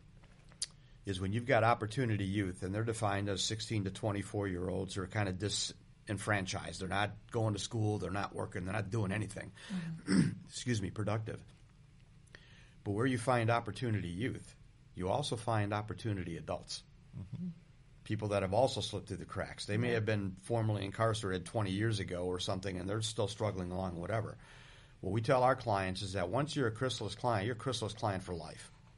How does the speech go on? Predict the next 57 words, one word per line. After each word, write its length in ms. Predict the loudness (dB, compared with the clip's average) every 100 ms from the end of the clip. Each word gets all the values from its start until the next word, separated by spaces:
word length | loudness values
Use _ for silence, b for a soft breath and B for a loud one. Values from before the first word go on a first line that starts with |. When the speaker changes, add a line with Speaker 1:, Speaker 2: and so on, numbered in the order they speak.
| -12
Speaker 2:
Right. 200 | -10 -10 -16 -4
Speaker 1:
No 60 | 0
matter 180 | 2 4
what 180 | 4 6
happens 340 | 6 4 0
the 60 | 0
rest 220 | 0 0
of 60 | 0
your 140 | 2
life, 280 | 4 4 2
you 80 | 0
need 160 | 0 2
help 200 | 0 0
from 160 | -2 -2
us. 200 | -2 0
We 100 | 0
have 100 | 0
a 40 |
class 380 | -2 0 2 -2
that 100 | -4
you 100 | 0
wanna 240 | 2 0
take. 320 | 0 0 0 -2
We 120 | -2
have 120 | -2
a 40 | 0
work 280 | 0 0
program 440 | 0 0 2 0 -2
that 80 | -2
you 60 |
need 160 | -2 -2
to 60 | 0
get 160 | 0
into. 380 | 0 0 0 -2 -4 B B B B
You 120 | -4 2
come 220 | 2 2
see 240 | 2 4
us. 160 | 4 2
You 140 | 0 2
are 140 | 2
a 40 |
client. 440 | 0 0 2 2 -2
We're 120 | -2
gonna 140 | 0 0
help 240 | -2 -4
you. 80 | -8 -16 -20 -20 -20 -20 -20 -20 -20
Speaker 2:
Perfect. 640 | -20 -20 -18 -18 -18 -20 -20 -20
Speaker 3:
That's 100 | -20
great. 340 | -14 -12 -12 -14 B B B B
Speaker 2:
That's 180 | -16 -12
awesome. 280 | -12 -10 -12 B B B B B -20 -16
Speaker 3:
Chrysalis 420 | 0 2 4 2 2
Ministries, 480 | 2 2 0 0
it 60 | -2
sounds 260 | 0 0 0
like 180 | -2
a 200 | -2 -2